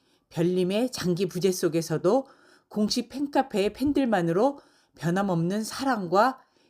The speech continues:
이웃 돕기에 따뜻한 마음 넘치니 참 눈물 납니다. 고맙습니다. 감사합니다.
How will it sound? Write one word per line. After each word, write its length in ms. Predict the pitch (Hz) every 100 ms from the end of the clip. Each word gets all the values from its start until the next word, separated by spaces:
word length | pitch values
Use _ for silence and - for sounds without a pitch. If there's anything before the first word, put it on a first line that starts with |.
| _ -
이웃 340 | 202 220 220
돕기에 720 | 202 156 - 175 185 233 285 - _ _
따뜻한 460 | - 254 262 254 233
마음 260 | 208 190
넘치니 720 | 165 156 - 180 190 277 285 _
참 340 | - - 311 269
눈물 300 | 196 170 180
납니다. 600 | 160 151 143 165 170 - _ _ _ _ _
고맙습니다. 1040 | - 196 196 - 175 165 156 220 269 - -
감사합니다. 840 | - 165 170 156 143 147 151 143